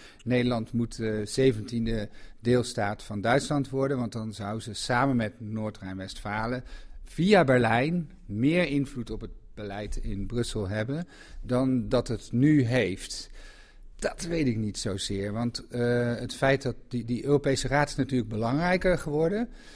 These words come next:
en het lidmaatschap daarvan, dus zeg maar het meepraten in Brussel, is toch niet onbelangrijk. Maar als Nederland moeten wij niet onderschatten hoeveel invloed de minister-president van Noord-Rijn-Westfalen heeft op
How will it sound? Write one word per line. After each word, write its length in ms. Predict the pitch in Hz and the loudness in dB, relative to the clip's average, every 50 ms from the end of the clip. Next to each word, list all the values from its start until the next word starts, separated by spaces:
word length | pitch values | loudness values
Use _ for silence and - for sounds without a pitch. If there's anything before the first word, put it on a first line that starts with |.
| - - - | -20 -20 -4
en 140 | - 139 135 | 0 2 2
het 180 | 127 104 98 113 | 2 2 2 2
lidmaatschap 760 | 117 135 175 185 190 190 175 165 - - 170 160 156 135 120 | 6 6 6 6 6 4 4 4 2 2 2 2 2 2 2
daarvan, 560 | 139 135 131 - - 147 143 151 175 180 160 | 2 2 2 2 2 2 2 4 4 2 2
dus 180 | 127 104 - - | 0 -2 -2 -4
zeg 180 | 120 113 - | -4 -4 -4
maar 160 | 120 98 98 | -4 -6 -6
het 160 | 98 101 - - | -6 -6 -6 -2
meepraten 1000 | 107 117 143 175 190 190 180 185 - 107 123 127 123 123 127 123 - 110 - | 0 2 4 4 4 4 4 0 -4 -6 -4 0 2 2 2 2 -2 -8 -6
in 180 | 117 - 107 107 | -4 -2 -2 0
Brussel, 600 | 95 113 139 139 - - 170 170 175 170 - - - - | 2 2 0 0 0 -2 -2 -2 0 -2 -2 -4 -6 -4
is 280 | - 131 - - - - - | -4 -4 -4 -4 -8 -10 -6
toch 240 | - 156 147 - - | -2 0 2 2 2
niet 260 | 139 143 156 151 - | 4 2 2 0 -2
onbelangrijk. 680 | - 110 101 104 107 113 127 147 147 120 98 95 113 - - - - - - | -4 -4 -4 -2 -2 0 0 2 2 2 2 0 -2 -6 -12 -16 -16 -12 -2
Maar 680 | - 156 175 170 127 113 117 135 165 185 196 185 170 - - - - - - - - - - | 2 4 6 6 6 6 4 4 2 2 0 -2 -2 -6 -10 -16 -20 -20 -20 -20 -20 -20 -6
als 240 | - 139 127 - - | -4 -4 -4 -2 2
Nederland 440 | 151 175 202 202 151 117 131 135 139 | 6 8 8 8 8 6 4 2 0
moeten 200 | 151 - - - | -2 -2 -2 -4
wij 140 | 127 123 | -4 -2
niet 180 | 135 170 196 156 | -2 -2 -4 -4
onderschatten 760 | 120 110 110 110 - - - 110 101 - - 135 151 170 - - - - - - | -6 -8 -8 -10 -10 -10 -10 -10 -10 -8 -6 -6 -6 -6 -8 -12 -18 -20 -20 -8
hoeveel 400 | - - 208 233 190 180 - 127 | 0 2 2 4 6 6 6 6
invloed 500 | - 175 202 208 180 - - 120 135 139 | 6 4 4 4 2 2 -2 -2 -2 -2
de 100 | 147 143 | -2 -2
minister-president 1080 | 135 147 156 170 - - 156 - - 120 117 113 - - 92 107 104 104 101 - - - - - - _ _ - | -2 0 0 0 0 -2 -4 -6 -2 -2 -2 -2 -4 -6 -6 -6 -6 -6 -6 -8 -10 -18 -20 -20 -20 _ _ -8
van 200 | - 120 117 117 | -4 -2 0 2
Noord-Rijn-Westfalen 1040 | 127 123 117 - - 104 104 107 101 - - - 143 143 127 113 110 127 160 151 - - - - _ _ _ - _ _ | 4 2 2 2 -2 -2 -2 -2 -4 -6 -4 -2 0 2 2 2 2 0 -2 -4 -8 -16 -20 -20 _ _ _ -20 _ _
heeft 600 | - 117 139 139 127 143 - - - - - - - - - - - - | -2 2 4 4 4 4 2 0 -6 -10 -10 -12 -14 -18 -20 -20 -2 4
op 380 | 185 190 185 190 185 - - | 6 6 6 4 0 -6 -6